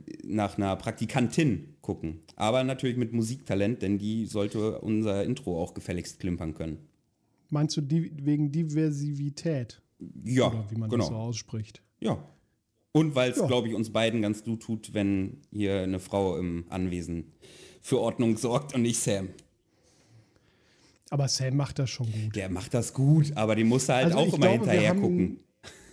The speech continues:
Speaker 2: wir haben ihn echt gut aufs Arbeitsleben vorbereitet. Also Wirecard-Vorstand ist bei ihm jetzt nichts mehr geworden.
Speaker 1: Mhm.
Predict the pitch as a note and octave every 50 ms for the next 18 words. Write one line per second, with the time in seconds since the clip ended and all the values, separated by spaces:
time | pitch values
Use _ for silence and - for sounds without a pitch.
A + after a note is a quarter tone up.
0 | - - D#3+ D#3+ D#3 E3+ G#3 A3 F#3+ - - - F#3 F#3 - - F#3 E3+ - E3
1 | D#3+ C#3 - E3 D#3 D#3 D#3 D3 - D#3 D3+ C#3+ C3+ - - D3 E3+ F#3+ F#3+ D#3+
2 | D#3 D#3 D#3+ E3 E3 E3+ F3 E3 - - - - _ _ _ - C#3 C3+ C3 C3
3 | C3 B2 A2 - - - - - - C3+ C3+ D3+ E3+ F3 E3 D3+ - - D#3+ D#3
4 | - - E3 D#3+ D3+ - - D3 D3 C#3 - D3 D3 C#3+ D#3 D#3 D3 - C#3+ -
5 | - D3 C#3 B2+ B2+ A#2+ B2 C3+ D3+ E3+ F#3 G3+ A2+ A2+ A2 G#2 G#2+